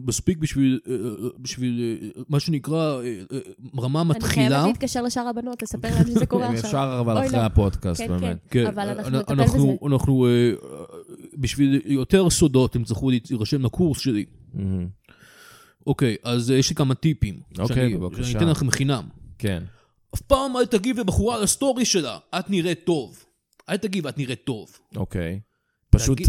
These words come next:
Speaker 3: <laughs> את
Speaker 1: כי זה
Speaker 3: המילים,
Speaker 1: כול-
Speaker 3: "את נראית טוב".
Speaker 1: אל תגיב את זה, אמיר, אני יודע שאתה רוצה.
Speaker 3: <laughs> אני לא אגיב את זה.
Speaker 1: אבל אל תגיב. זה כולם יגיבו.
Speaker 3: אף אחד לא, אוקיי.
Speaker 1: תגיב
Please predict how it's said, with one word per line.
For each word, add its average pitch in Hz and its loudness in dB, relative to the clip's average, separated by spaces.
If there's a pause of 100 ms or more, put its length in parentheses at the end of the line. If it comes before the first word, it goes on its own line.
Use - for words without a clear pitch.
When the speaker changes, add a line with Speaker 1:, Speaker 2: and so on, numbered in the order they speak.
Speaker 3:
<laughs> - -10
את 127 -10
Speaker 1:
כי - -4
זה 139 0
Speaker 3:
המילים, 139 2
Speaker 1:
כול- 151 -2
Speaker 3:
"את 147 0
נראית 135 0
טוב". 135 0
Speaker 1:
אל 214 2
תגיב 254 2
את 180 2
זה, 143 2
אמיר, 131 0
אני 139 2
יודע 160 2
שאתה - 4
רוצה. 220 6
Speaker 3:
<laughs> 175 -2
אני 170 0
לא 139 4
אגיב 107 -2
את 101 -4
זה. - -4
Speaker 1:
אבל 139 0
אל 151 4
תגיב. 202 2 (600)
זה 170 2
כולם 294 4
יגיבו. 113 -4 (440)
Speaker 3:
אף - -10
אחד 92 -8
לא, 117 -16
אוקיי. - -6
Speaker 1:
תגיב 185 2